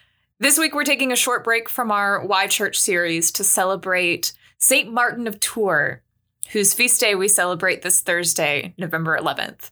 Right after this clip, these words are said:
We here at Saint Martin's are obviously excited to celebrate because he's our patron, after whom we're named. But I also think that Saint Martin has something to teach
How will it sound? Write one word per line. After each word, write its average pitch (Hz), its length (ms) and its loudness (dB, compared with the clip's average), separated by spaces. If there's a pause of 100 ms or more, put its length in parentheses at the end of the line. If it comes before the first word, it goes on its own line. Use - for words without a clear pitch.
(840)
We 247 460 2
here 214 200 2
at 170 100 2
Saint 185 140 2
Martin's 185 340 -2
are 165 340 -2 (160)
obviously 220 400 2
excited 180 520 -2
to 196 60 -4
celebrate 165 640 -2
because 165 680 -2
he's 214 200 0
our 185 100 2
patron, 214 460 -2 (140)
after 190 640 0
whom 220 160 -2
we're 185 140 0
named. 185 440 -2 (800)
But - 400 0 (260)
I 226 120 0
also 311 280 2
think 302 200 -4
that 269 100 0
Saint - 220 -2
Martin 202 300 -2
has 196 200 -2
something 175 400 -2
to 175 140 -8
teach - 680 -4